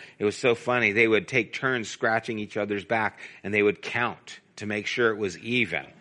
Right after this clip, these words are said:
Right? They'd say, "One, two," and they'd count to ten. "Okay, now it's your turn."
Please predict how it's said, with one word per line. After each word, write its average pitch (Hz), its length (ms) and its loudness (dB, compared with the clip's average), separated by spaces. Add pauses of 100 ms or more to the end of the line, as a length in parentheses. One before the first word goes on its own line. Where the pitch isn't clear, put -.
(500)
Right? 113 380 6
They'd 113 240 6
say, 107 260 4
"One, 107 880 4
two," 110 520 6
and 110 80 0
they'd 117 220 6
count 131 320 4
to 127 100 -2
ten. 131 300 6
"Okay, 139 260 8
now 123 160 6
it's 120 140 0
your 135 160 8
turn." 107 340 4